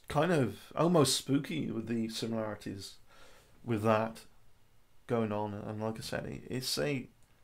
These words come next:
aspect of human nature that needs to be addressed. It's almost,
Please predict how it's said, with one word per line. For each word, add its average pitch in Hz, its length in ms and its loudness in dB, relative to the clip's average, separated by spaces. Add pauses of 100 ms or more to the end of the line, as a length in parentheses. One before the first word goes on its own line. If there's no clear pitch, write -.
(160)
aspect 151 460 0
of 147 140 -4
human 123 380 0
nature 110 460 -4
that 120 240 -2
needs 123 320 -4
to 117 100 -8
be 120 600 -4 (1900)
addressed. 127 760 2
It's 123 240 2
almost, 156 840 2